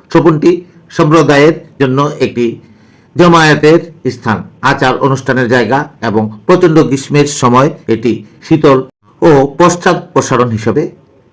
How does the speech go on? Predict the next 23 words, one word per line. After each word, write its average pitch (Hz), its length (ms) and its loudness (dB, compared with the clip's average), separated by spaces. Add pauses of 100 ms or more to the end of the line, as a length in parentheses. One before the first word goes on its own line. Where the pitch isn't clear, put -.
(140)
ভূমিকা 135 340 2
রেখেছিল, 101 340 -8 (760)
যা 151 180 2 (420)
পশ্চিমা 170 340 2
বিশ্ব 143 300 -2
দ্বারা 120 180 0 (240)
এটির 113 300 -2 (140)
আবিষ্কার 123 420 -2
তুলনামূলকভাবে 120 680 -2
সাম্প্রদায়িক, 120 520 -2 (260)
ভ্রমণকারী 127 460 0 (580)
এবং 113 220 0 (500)
ইতিহাসবিদরা 135 720 2 (140)
এটিকে 113 320 -2 (680)
বিশ 170 180 2 (220)
শতকে 135 360 0 (260)
আন্তর্জাতিক 135 540 0 (500)
মনোযোগে 143 440 2 (140)
নিয়ে 131 180 0 (140)
এসেছেন। 104 320 -10 (280)
স্টেপ 143 180 0 (260)
ওয়েলে 131 280 4 (360)
স্থাপত্য 135 360 -2